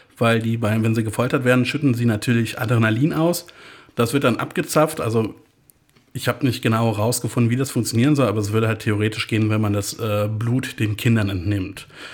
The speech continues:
Und dieses Adrenochrom soll dann für die Elite gewonnen werden, weil die alle danach süchtig sind, weil das halt so eine tolle Wirkung hat und die alle jung hält.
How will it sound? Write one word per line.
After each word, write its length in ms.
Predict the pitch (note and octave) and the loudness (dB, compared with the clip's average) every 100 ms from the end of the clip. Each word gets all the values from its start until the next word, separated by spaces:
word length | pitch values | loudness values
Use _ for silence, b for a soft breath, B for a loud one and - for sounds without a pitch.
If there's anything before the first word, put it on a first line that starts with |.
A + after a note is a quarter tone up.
| B B B B _ | B B B B _
Und 240 | A#2 A#2+ A#2+ | 0 2 2
dieses 180 | A#2+ | 0
Adrenochrom 800 | C3 B2 B2+ B2 A#2+ - C#3+ D3+ | 0 0 2 2 0 0 4 4
soll 160 | B2+ A#2 | 4 4
dann 220 | A#2 A2+ | 4 4
für 140 | - | 2
die 200 | A#2 A2+ - | -2 -2 0
Elite 520 | A2+ D#3 G3+ E3+ E3+ | 0 0 2 0 2
gewonnen 420 | C3+ C3 D3 D#3+ | 2 4 4 4
werden, 360 | D3 D3+ D#3+ A2+ | 2 4 2 4
weil 180 | G#2+ G#2+ | 2 2
die 220 | A2 A2 | -2 -2
alle 220 | A2 A#2 | 0 2
danach 320 | A2+ A2 A2 | 2 2 0
süchtig 420 | A2 B2+ D3 D#3+ D#3 | 2 0 0 0 2
sind, 320 | D3+ D#3+ D#3 | 4 4 2
weil 160 | G#2 A2+ | 0 0
das 160 | G#2+ | 0
halt 180 | A2 G#2+ | 0 -2
so 80 | A2+ | 0
eine 180 | A2 G#2 | 0 0
tolle 260 | - A2+ | 0 0
Wirkung 320 | A2 C#3 C#3+ B2 | 2 0 2 2
hat 160 | A#2+ | 0
und 220 | A2+ G2+ - | -2 -6 -4
die 80 | F2+ | -4
alle 160 | G#2+ | 0
jung 280 | A2 A2 A#2 | 0 2 2
hält. 380 | G#2 G2+ - - | 0 -2 -6 -12